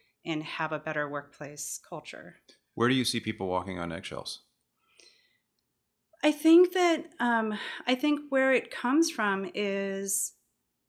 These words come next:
Speaker 1: um, and I, I will even say this for myself, because I, I'm not always, like, I, I have a potty mouth. I'm really expressive. <laughs> And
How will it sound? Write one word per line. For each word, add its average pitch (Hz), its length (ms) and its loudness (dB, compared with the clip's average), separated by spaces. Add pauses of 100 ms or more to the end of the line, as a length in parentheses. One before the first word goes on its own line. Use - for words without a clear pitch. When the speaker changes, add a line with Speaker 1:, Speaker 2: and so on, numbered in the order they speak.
(160)
Speaker 1:
um, 208 220 0
and 233 100 2
I, 233 280 2
I 226 100 4
will 294 160 4
even 202 220 0
say 196 180 -4
this 190 200 -6
for - 140 -10
myself, 180 580 -4
because 170 260 -10
I, 185 260 -6
I'm 185 160 -6
not 202 240 0
always, 180 540 -6
like, 170 220 -10 (1600)
I, 180 460 -6 (600)
I 190 80 -6
have 175 220 -8
a 175 80 -4
potty 175 380 -8
mouth. 170 560 -8 (180)
I'm 165 140 -6
really 160 200 -4
expressive. 175 680 0
<laughs> - 800 -6
And 202 400 -2